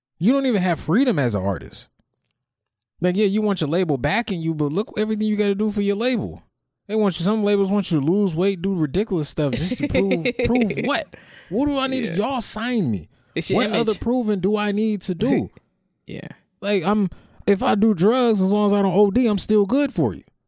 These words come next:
Speaker 1: I mean, as long as I could make appearances and do stuff like that. Ultimately,
Speaker 2: I, I don't
Speaker 1: I'm
Speaker 2: want you
Speaker 1: s-
Speaker 2: to do any drugs.
Speaker 1: I don't want you doing any drugs, but,
Speaker 2: <laughs>
Speaker 1: uh, you know, if it
Speaker 2: I don't
Speaker 1: helps
Speaker 2: know
Speaker 1: your
Speaker 2: about that
Speaker 1: creative
Speaker 2: one.
Speaker 1: process and get that music out, 'cause ultimately, you are a cash cow in a sense. So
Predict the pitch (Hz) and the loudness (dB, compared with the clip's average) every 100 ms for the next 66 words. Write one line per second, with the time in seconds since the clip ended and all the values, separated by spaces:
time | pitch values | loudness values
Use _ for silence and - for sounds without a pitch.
0 | - 196 175 147 147 143 135 120 95 95 | -4 0 2 2 2 2 0 -2 -4 -4
1 | 135 131 107 131 123 120 104 95 107 113 | -2 -2 -2 -2 0 -2 -4 -4 -4 -4
2 | 123 98 95 98 240 226 - 214 339 196 | -4 -4 -6 -2 -2 -2 0 0 0 0
3 | 175 196 180 185 214 156 147 151 165 147 | 2 2 2 0 0 -2 -4 -4 -4 -6
4 | 120 - - - _ _ _ _ _ _ | -8 -8 -12 -14 _ _ _ _ _ _
5 | - 262 214 165 135 139 123 202 330 196 | -2 2 2 2 2 4 4 2 2 2
6 | - 262 208 175 - - - 226 165 147 | 2 0 0 -2 -4 -14 -2 0 2 0
7 | 170 208 202 175 160 165 147 135 156 151 | 2 2 2 2 2 2 2 2 2 2
8 | 170 143 131 147 147 127 143 135 110 107 | 0 0 0 0 0 2 2 2 0 0
9 | 107 - 107 113 190 196 143 113 107 101 | -2 -2 -4 0 0 0 -2 -2 0 0
10 | 104 _ _ _ _ _ _ _ _ - | -2 _ _ _ _ _ _ _ _ -2
11 | 143 160 151 131 190 226 196 - 120 92 | 2 4 2 0 0 0 0 0 -2 0
12 | 90 80 - 101 - - - _ _ - | -2 -4 -4 -4 -6 -18 -20 _ _ 0
13 | 143 127 113 104 | 4 4 2 0